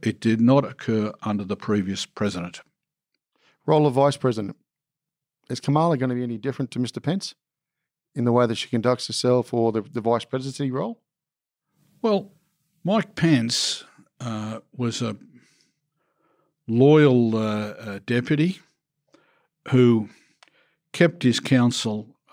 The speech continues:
Speaker 1: publicly and did not create difficulties for the administration. Uh, I think Kamala Harris will do more than that in terms of, uh, uh,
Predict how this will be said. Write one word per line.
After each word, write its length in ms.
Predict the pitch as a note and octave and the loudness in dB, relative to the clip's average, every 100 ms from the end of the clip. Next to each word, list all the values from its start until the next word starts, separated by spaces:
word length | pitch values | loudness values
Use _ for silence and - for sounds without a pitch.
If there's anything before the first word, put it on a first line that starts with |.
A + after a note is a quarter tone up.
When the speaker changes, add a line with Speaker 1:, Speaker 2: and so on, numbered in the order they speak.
| _ | _
Speaker 1:
publicly 640 | - B2+ C3+ C#3 F3+ A3 - _ _ _ _ _ - | -4 0 0 0 0 -2 -4 _ _ _ _ _ -2
and 200 | A#2+ A2 | 0 2
did 180 | A#2+ | 2
not 260 | A#2 C3 - _ - _ | 4 4 2 _ -20 _
create 500 | - B2+ A#2+ A#2+ - | 0 4 4 2 0
difficulties 640 | C3 A#2 A#2+ A2 A2 G#2 - | 0 2 2 0 0 0 -2
for 200 | - A2+ | -2 -4
the 120 | G#2+ | -2
administration. 880 | G2+ G#2 G2+ - D3 D3 C3 F2+ - _ _ _ _ _ - _ _ _ _ - | -4 -4 -4 -4 2 4 4 -2 -10 _ _ _ _ _ -20 _ _ _ _ -14
Uh, 280 | A2+ A2 G#2+ - | -10 -10 -10 -8
I 100 | A#2+ | -8
think 300 | - B2+ A2+ | 0 0 2
Kamala 360 | D3 C#3+ B2+ A2 | 2 4 4 4
Harris 400 | A#2 A#2 - - | 2 2 0 -4
will 140 | A2 | -4
do 140 | G#2 G#2+ | 0 2
more 320 | A2+ C3+ C3 | 6 6 6
than 180 | G2+ F#2+ | 2 -4
that 300 | A#2 F#3 - _ _ _ _ _ _ | -4 -4 -6 _ _ _ _ _ _
in 160 | - A2 | -4 -2
terms 420 | - B2 A#2 - | 4 6 6 4
of, 340 | B2 A2+ - B2+ | 2 0 -2 0
uh, 40 | |
uh, 600 | A#2 A2+ A2+ A#2+ A#2+ | 2 2 0 -4 -12